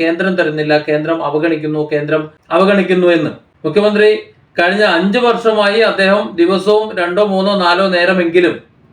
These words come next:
മിനിമം പറഞ്ഞുകൊണ്ടിരിക്കുന്നതാണ് "കേന്ദ്രം അവഗണിക്കുന്നു, കേന്ദ്രം കടം തരുന്നില്ല, കേന്ദ്രം നമ്മളെ അവഗണിക്കുന്നു, കേരളത്തെ അവഗണിക്കുന്നു, അവഗണിക്കുന്നു" എന്ന്. ഒന്ന് ആലോചിച്ച് നോക്കൂ. ഈ അവസരത്തിൽ അത്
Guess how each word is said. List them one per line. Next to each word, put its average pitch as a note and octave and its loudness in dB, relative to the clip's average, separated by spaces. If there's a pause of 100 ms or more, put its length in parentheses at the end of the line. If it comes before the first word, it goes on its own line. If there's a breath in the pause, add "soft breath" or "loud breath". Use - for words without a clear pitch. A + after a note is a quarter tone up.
(300 soft breath)
മിനിമം G#3+ 4
പറഞ്ഞുകൊണ്ടിരിക്കുന്നതാണ് F#3 0
"കേന്ദ്രം F#3 0
അവഗണിക്കുന്നു, E3+ -2 (320 soft breath)
കേന്ദ്രം F#3 0
കടം D#3+ 0
തരുന്നില്ല, E3+ 0
കേന്ദ്രം F3 0
നമ്മളെ E3 0
അവഗണിക്കുന്നു, D#3+ -2
കേരളത്തെ E3 0
അവഗണിക്കുന്നു, D3+ -4
അവഗണിക്കുന്നു" D#3 0
എന്ന്. B2 -4 (1200)
ഒന്ന് E3 2
ആലോചിച്ച് F#3+ 0
നോക്കൂ. G3 -2 (480)
ഈ G3 0
അവസരത്തിൽ G#3+ 0 (200)
അത് F3 0